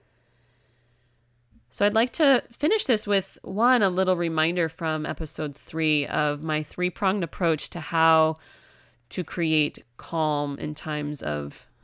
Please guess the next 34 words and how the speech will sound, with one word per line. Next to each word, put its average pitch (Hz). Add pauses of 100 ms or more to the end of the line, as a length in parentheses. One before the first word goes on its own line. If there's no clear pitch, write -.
(100)
<laughs> 165 (220)
less 160
than 151 (100)
calm. 147 (720)
And 190
it's 190
simple. 190
It's 175
pausing 220 (200)
and 170
breathing. 147 (640)
Whatever 175
you're 226
doing 196
right 175
now, 156
can 156
you 147
pause? 165 (1300)
Take -
a 180
deep 180
breath 175
in 170
the 160
belly. 156 (1800)
Breathe 170
out 160
through 165
your 160
nose 156
or 156
your 143
mouth. 165